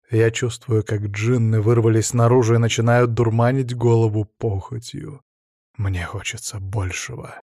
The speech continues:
гораздо большего. Руки нагло обводят аппетитные девственные контуры. Я сжимаю ее ягодицу, стану, сжирая ее то ли всхлип, то ли стон. На силу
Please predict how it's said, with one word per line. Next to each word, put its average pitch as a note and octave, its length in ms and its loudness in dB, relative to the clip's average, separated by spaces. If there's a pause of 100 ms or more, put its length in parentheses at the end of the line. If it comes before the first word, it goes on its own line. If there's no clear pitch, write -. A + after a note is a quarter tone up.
(360)
гораздо F#2+ 840 -8
большего. G2 920 -8 (1040)
Руки B2 440 2
нагло D3 420 2
обводят C#3+ 720 -2
аппетитные D#3+ 720 -2
девственные B2 920 0
контуры. - 760 -6 (540)
Я A#2 300 4
сжимаю B2 640 2
ее A#2+ 320 2
ягодицу, C3 840 0
стану, D3+ 540 0
сжирая D#3+ 520 0
ее D#3 340 2
то D3+ 220 -4
ли D#3+ 140 -2
всхлип, C#3+ 520 -6
то C3+ 160 -4
ли B2 160 -6
стон. A2 600 -4 (720)
На G#2+ 240 -2
силу - 520 -6